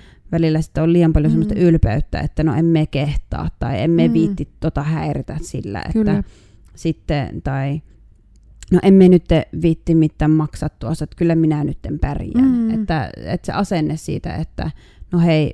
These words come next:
Speaker 1: että siinä ei ole mitään, niinku, väärää, ja se on oikeastaan varmaan kannattavampaa, että, niinku,
Speaker 2: Mm.
Speaker 1: pyytää se avun, kun sitten todennäköisesti se ratkaisu tulee paljon nopeammin ja paremmin,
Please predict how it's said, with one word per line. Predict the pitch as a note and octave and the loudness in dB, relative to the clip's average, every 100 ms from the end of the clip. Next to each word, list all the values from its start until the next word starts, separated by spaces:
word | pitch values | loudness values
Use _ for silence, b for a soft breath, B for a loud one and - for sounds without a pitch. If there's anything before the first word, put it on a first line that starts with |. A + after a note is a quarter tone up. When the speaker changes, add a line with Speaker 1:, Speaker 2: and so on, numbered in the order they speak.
| - | -8
Speaker 1:
että | - - G#2 - | -10 -10 -10 -10
siinä | F#3 E3+ E3 D3+ | -8 -4 -2 0
ei | D3+ | -2
ole | D3+ | -2
mitään, | D#3+ D3+ D3+ | -4 -4 -4
niinku, | D3+ D3+ C#3 - E3+ - - - - G3 | -6 -8 -10 -10 -16 -20 -20 -20 -12 -4
väärää, | F3 D#3+ D#3 D3 | -2 0 -2 -2
ja | D3+ | -4
se | E3 | -4
on | |
oikeastaan | D#3 E3 E3 D#3+ | -4 -4 -4 -2
varmaan | E3 E3+ | 0 0
kannattavampaa, | E3 E3 D#3+ - D3+ D#3 E3 D3+ - | 2 0 0 -2 -4 -4 -4 -6 -6
että, | - | -6
niinku, | - A#3+ | -4 -2
Speaker 2:
Mm. | A#3 | 2
Speaker 1:
pyytää | - - D3 | 2 2 0
se | D#3+ - | -6 -8
avun, | D#3 D#3 D#3 | -4 -4 -4
kun | D#3+ | -8
sitten | D#3+ - D#3 - b b b b - | -12 -8 -10 -10 b b b b -14
todennäköisesti | - D#3+ D#3 D#3+ - | -6 -4 -2 -6 -4
se | |
ratkaisu | D#3+ D#3+ - D#3 | -2 -2 -4 -2
tulee | D#3 D#3 | 0 4
paljon | D#3+ D#3 E3 | 4 4 2
nopeammin | D#3+ D3+ D3 D3+ | 2 2 2 0
ja | D3 | 4
paremmin, | F3 E3+ D3 C3+ C#3+ | 2 4 0 0 -4